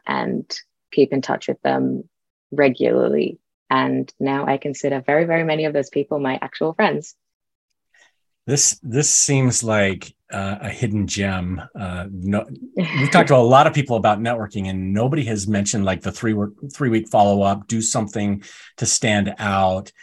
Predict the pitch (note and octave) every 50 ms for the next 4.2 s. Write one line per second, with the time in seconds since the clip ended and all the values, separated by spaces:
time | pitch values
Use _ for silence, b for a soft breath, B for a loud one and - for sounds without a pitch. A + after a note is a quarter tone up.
0 | b b b b b _ _ B2 A#2 A2 G#2+ G#2+ G2+ G2+ G2 G2+ G2 G2 G2 G#2
1 | A2+ - _ - D#3+ D#3 - - - - B2 A2 A2 - A#2+ B2+ - A#2+ A2+ A#2+
2 | A#2+ - A2+ A2+ G#2+ G2+ D3 C#3 - - A#2 - - E3 E3+ C#3 A2+ A2 G#2+ -
3 | - C3 B2+ - - B2+ A2+ G#2+ G#2+ G2+ F#2 E2+ - A#2+ A2 G2 F#2+ - - -
4 | A2+ G2+ G#2+ G2+